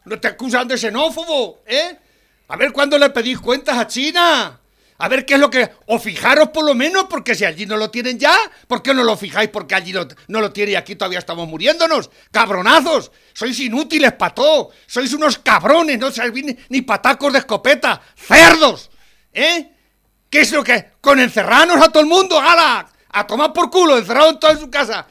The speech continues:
¿eh? Allí, que nos vamos a morir, ahí sí nos vamos a morir,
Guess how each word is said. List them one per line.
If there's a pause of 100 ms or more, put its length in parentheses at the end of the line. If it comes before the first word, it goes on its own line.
(160)
¿eh? (100)
Allí,
que
nos
vamos
a
morir, (180)
ahí
sí
nos
vamos
a
morir,